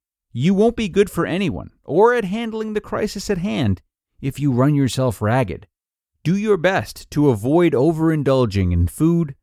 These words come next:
alcohol, social media, or other unhealthy escapes.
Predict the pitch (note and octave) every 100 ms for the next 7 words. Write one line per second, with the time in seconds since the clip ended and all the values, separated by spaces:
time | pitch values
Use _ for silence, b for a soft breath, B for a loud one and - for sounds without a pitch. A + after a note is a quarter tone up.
0 | _ _ _ - D3 D#3+ D3 D#3 D#3 D3
1 | _ _ _ - C#3 C#3 B2+ A2+ C3+ C3+
2 | C3+ C3 - C3 C#3 C#3+ C#3+ - C3+ G#2
3 | B2+ - A#2 F#2+ - G2 - - -